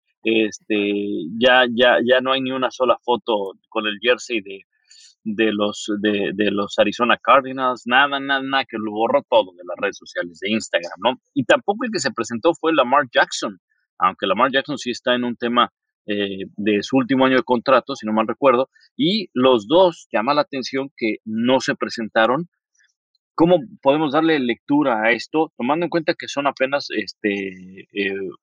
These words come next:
los O T As, o sea, no es una pretemporada formal, formal, ¿no? Todavía.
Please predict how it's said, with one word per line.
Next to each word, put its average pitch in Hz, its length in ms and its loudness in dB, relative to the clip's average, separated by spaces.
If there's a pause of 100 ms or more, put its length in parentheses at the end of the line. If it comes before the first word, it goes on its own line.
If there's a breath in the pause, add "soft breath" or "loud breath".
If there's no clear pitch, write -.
(220)
los 104 340 0
O 135 240 4
T 123 200 6
As, 104 180 2
o - 20 -16
sea, 107 120 4
no 117 120 4
es - 100 0
una 127 140 2
pretemporada 107 760 2
formal, 92 560 -2
formal, 90 440 -2
¿no? 95 120 -12
Todavía. 92 400 -4